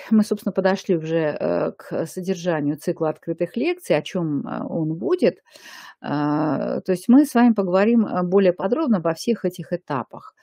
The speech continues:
То есть о том, что такое письменная речь вообще, а, в, почему она так важна, что она включ-, в себя включает, какие есть этапы развития письменной речи. А, отдельно мы по-, будем говорить о звуковых играх и изучении букв. Это начальный этап письма.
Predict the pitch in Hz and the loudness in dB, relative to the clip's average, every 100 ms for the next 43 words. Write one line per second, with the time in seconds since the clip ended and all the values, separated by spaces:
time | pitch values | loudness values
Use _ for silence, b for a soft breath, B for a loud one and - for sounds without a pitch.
0 | B B 175 170 208 330 262 254 247 180 | B B -4 2 2 4 2 2 0 -2
1 | 185 175 185 - 156 156 156 143 - 143 | -2 -2 -4 -4 -4 -2 -4 -4 -2 -2
2 | - - 262 311 - B B B B 165 | -4 -2 0 0 -4 B B B B 0
3 | 160 156 151 151 147 156 - 208 - - | 0 0 0 0 -2 -6 -18 -16 -10 -6
4 | 196 208 196 160 143 147 147 151 165 190 | 0 2 4 4 2 -2 0 0 0 2
5 | 262 294 262 - 180 165 156 147 143 - | 4 4 2 2 2 4 2 0 -4 -6
6 | 156 143 151 - 151 139 156 160 - 269 | -10 -10 -14 -4 -2 -2 -6 -4 0 2
7 | 247 - 156 160 143 139 - - 262 226 | 2 0 -2 0 -2 -4 -6 -2 0 2
8 | 220 202 208 196 190 185 180 180 175 175 | 0 0 -2 -2 -4 -4 -6 -4 -4 -4
9 | 175 170 - - - B B B B B | -4 -6 -8 -12 -14 B B B B B
10 | B - 185 180 180 196 247 294 220 175 | B -4 0 2 2 4 4 6 6 4
11 | 165 160 165 165 156 160 151 160 160 160 | 0 -2 -2 -4 -4 -2 -2 0 0 -2
12 | - 156 156 175 170 160 151 147 151 147 | -4 -4 -4 -2 0 0 -2 0 0 0
13 | 165 151 156 - 147 147 165 254 - 233 | -4 -4 -6 -6 -2 -2 -2 -4 0 2
14 | 196 190 196 208 180 175 170 - 156 - | 2 0 0 0 0 0 -2 -2 -4 -4
15 | 165 - 160 156 156 | -10 -6 -4 -4 -6